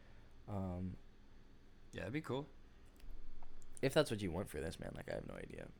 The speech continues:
Speaker 1: Um,
Speaker 2: Dude, I don't, I don't care, man. I don't have any, <laughs> like, really ideas. You know, honestly, like, you, you, you're the one that's throwing out ideas. I'm like, "Yeah, you know, that could be cool." I don't know.
Speaker 1: <laughs> We could even turn it into, like,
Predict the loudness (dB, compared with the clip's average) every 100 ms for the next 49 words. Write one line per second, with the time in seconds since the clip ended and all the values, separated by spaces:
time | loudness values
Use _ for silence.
0 | -8 0 2 2 0 -2 -12 -10 -6 -2
1 | -2 0 0 0 2 4 6 6 8 8
2 | 12 12 12 10 10 10 8 8 8 10
3 | 12 10 10 8 8 6 2 -2 -4 4
4 | 6 8 8 6 2 2 4 4 4 2
5 | 0 -2 0 2 2 2 4 6 8 6
6 | 6 6 6 6 6 4 4 2 2 0
7 | 0 0 2 0 -2 -2 -2 0 0 2
8 | 4 4 4 2 2 4 6 8 8 8
9 | 8 6 4 2 6 10 12 12 8 8
10 | 8 6 4 6 8 8 4